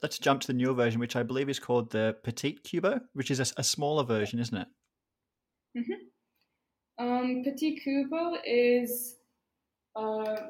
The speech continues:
Speaker 2: going to be released later this year in Japan. So it has the same mechanism where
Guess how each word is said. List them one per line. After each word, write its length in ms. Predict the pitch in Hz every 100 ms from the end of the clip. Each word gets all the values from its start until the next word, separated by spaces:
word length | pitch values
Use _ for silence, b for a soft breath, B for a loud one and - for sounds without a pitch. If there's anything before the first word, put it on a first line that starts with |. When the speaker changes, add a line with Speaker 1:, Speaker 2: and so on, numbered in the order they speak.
| -
Speaker 2:
going 200 | 240 254
to 60 | 240
be 120 | 254
released 440 | 240 240 240 -
later 340 | 220 233 254 233
this 240 | 233 -
year 240 | 202 208 -
in 180 | 214
Japan. 680 | 202 208 - 190 190 220 294 - - _ _ _
So 300 | - 262 262
it 80 | 277
has 340 | 311 339 330
the 380 | 339 320 311 285
same 300 | - 247 247
mechanism 640 | 220 220 240 233 240 240
where 340 | 220 214 208